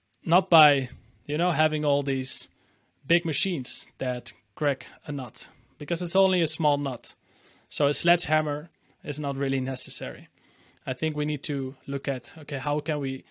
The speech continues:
make it easy? If an Excel document, Excel spreadsheet does the job, it's sufficient. Of course, we can create a, a, an amazing model, a fancy model,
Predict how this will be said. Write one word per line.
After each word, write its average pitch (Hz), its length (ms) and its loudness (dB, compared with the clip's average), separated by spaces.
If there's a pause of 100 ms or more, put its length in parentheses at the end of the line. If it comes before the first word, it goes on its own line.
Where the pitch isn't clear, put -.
(280)
make 147 220 0
it 139 60 -8
easy? 165 420 -2 (460)
If 156 120 0
an 156 60 0
Excel 170 400 4
document, 165 600 -4 (360)
Excel 151 440 -2 (120)
spreadsheet 165 480 -2
does 139 200 -6
the 135 100 -6
job, 151 380 -4 (460)
it's 151 140 -10
sufficient. - 640 -4 (520)
Of - 120 -12
course, 160 180 0
we 151 100 -2
can 160 160 0
create 147 380 2
a, 131 240 0 (1400)
a, 143 60 -6
an 147 260 -2
amazing 156 380 4
model, 156 400 4
a 165 60 -8
fancy 175 340 0
model, 156 420 0